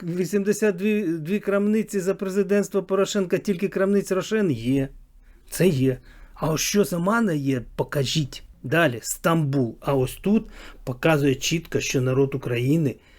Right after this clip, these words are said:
розумний. І якщо він каже, що Порошенко несе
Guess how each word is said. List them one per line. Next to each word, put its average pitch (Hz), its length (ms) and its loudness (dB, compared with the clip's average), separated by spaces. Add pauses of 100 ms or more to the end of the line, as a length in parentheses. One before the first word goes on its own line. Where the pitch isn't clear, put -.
(160)
розумний. 143 680 2 (500)
І 151 80 0
якщо 139 280 2
він 131 160 2
каже, 139 480 -2 (680)
що - 420 0 (440)
Порошенко 139 600 2
несе 127 380 -2